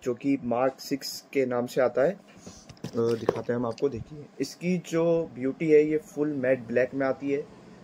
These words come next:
और काफ़ी amazing air revolver है ये। ये कोई sound गन नहीं होता है और ना इसमें कोई sound cock लगेगा, क्योंकि ये sports पर्पस से बनाई जाती है गन, जिससे कि आप अपना shooting practice कर सकते हैं घर में और no license required होती है again,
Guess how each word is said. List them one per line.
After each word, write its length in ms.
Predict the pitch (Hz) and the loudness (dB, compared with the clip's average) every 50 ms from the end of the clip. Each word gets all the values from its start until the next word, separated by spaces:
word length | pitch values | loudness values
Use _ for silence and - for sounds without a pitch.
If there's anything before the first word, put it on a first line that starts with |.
| - - - | -18 -6 -2
और 120 | - 110 101 - - | 0 0 0 -2 -2
काफ़ी 380 | - 92 120 - - 170 - - - | -4 -4 -4 -2 -4 -6 -6 -6 -6
amazing 580 | 113 113 117 120 127 135 139 135 156 160 170 180 - - - - - | -6 -4 -2 0 0 0 0 0 -2 -6 -6 -8 -10 -18 -10 -4 0
air 260 | 123 131 143 143 131 120 | 2 2 2 2 0 -4
revolver 440 | 123 117 117 127 131 135 147 143 | -2 2 2 4 4 6 4 4
है 120 | 135 135 139 | 4 2 0
ये। 160 | 139 147 180 - - - - - - - - | -2 -4 -6 -8 -12 -20 -20 -20 -20 -12 -6
ये 80 | - 135 | -4 -2
कोई 160 | 135 - 147 135 | 0 0 0 0
sound 400 | - - 120 123 127 135 139 135 | 0 -2 0 0 0 2 2 0
गन 120 | 135 135 | 0 0
नहीं 300 | 135 127 127 127 135 143 | 0 0 0 0 0 0
होता 220 | 139 131 131 139 | -2 -2 0 0
है 240 | 139 139 139 147 143 - - - - - - - - - - - | 0 0 0 -2 -2 -6 -10 -20 -20 -20 -20 -20 -20 -12 -4 0
और 140 | 113 117 117 | 2 2 2
ना 140 | 117 127 131 | 4 4 4
इसमें 280 | 131 135 - 147 143 | 4 4 2 2 2
कोई 100 | 131 139 | 2 2
sound 320 | 135 - - 120 123 123 120 | 2 2 0 0 0 2 4
cock 220 | 131 131 131 - | 4 4 4 2
लगेगा, 380 | 120 120 123 131 131 143 143 139 | 0 0 2 2 2 2 2 0
क्योंकि 340 | 139 - 143 131 - 147 | 0 0 -2 -2 0 0
ये 180 | 151 156 151 - | 0 0 0 -2
sports 400 | - - - - 156 156 160 - | -4 -4 2 6 6 6 6 6
पर्पस 380 | - 147 139 139 - 147 - - | 4 2 2 4 2 0 2 2
से 80 | 156 | 2
बनाई 280 | 127 131 127 127 127 127 | 2 2 2 0 0 0
जाती 320 | 117 127 117 - - 131 | 0 0 -2 -2 -2 -2
है 60 | 131 | -2
गन, 220 | 120 123 135 156 170 - _ _ _ _ - | 0 0 -2 -4 -6 -10 _ _ _ _ -12
जिससे 260 | - 135 - - 156 | -12 -10 -4 -2 0
कि 100 | 143 143 | 4 6
आप 100 | 151 143 | 6 6
अपना 220 | 135 131 - 147 147 | 4 4 0 -2 -2
shooting 360 | - - 139 135 139 135 135 | -2 -2 -2 -2 -2 -2 -2
practice 360 | - 127 117 - - 147 - | 0 -2 -2 -2 -4 -6 -2
कर 140 | - - 131 | 2 2 2
सकते 280 | - - 135 - - 147 | 2 0 -2 2 4 4
हैं 60 | 131 | 6
घर 120 | 131 127 | 6 4
में 120 | 127 156 165 | 4 4 4
और 120 | 165 147 | 4 4
no 140 | 127 139 151 170 | 6 6 6 8
license 400 | 170 156 147 143 - 180 208 226 - - - _ - | 8 6 4 2 0 -2 -2 -4 -4 -8 -20 _ -10
required 440 | 120 127 - - 160 156 160 151 127 | -10 -4 2 4 6 6 6 6 2
होती 200 | 113 - - 113 | 0 -2 -4 -4
है 100 | 110 104 | -4 -4
again, 180 | - 101 101 | -6 -10 -12